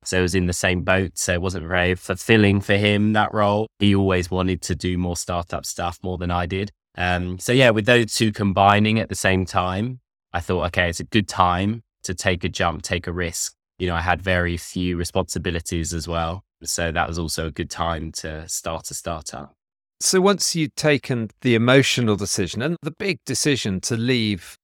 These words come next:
Speaker 2: a well-paid job with potentials to step into the unknown, what were the practical steps you had to take to go from zero to having a business up and running?
Speaker 1: We actually did was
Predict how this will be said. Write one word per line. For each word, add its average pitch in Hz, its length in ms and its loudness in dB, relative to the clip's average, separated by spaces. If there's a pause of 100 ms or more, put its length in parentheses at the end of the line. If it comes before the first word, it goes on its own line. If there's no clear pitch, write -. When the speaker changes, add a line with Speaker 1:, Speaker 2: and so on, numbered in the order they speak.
(120)
Speaker 2:
a 107 140 -2
well-paid 110 640 0
job 107 360 0
with 107 260 -4
potentials 98 960 -2 (140)
to - 100 -8
step - 380 -2
into 92 220 -6
the 104 100 0
unknown, 98 340 0 (160)
what 165 240 4
were 175 80 2
the 143 140 -2 (120)
practical 123 840 -2
steps - 720 -4
you 104 160 -4
had 107 300 -2
to - 120 -8
take 98 480 -2
to - 160 -8
go 101 260 0
from 98 340 -4
zero 95 600 2 (240)
to 113 120 -2
having 95 360 0
a 87 60 -2
business 90 420 -2
up 85 160 -6
and 87 80 -8
running? 90 300 -4 (460)
Speaker 1:
We 151 120 2
actually 123 400 2
did 101 320 6
was 98 800 4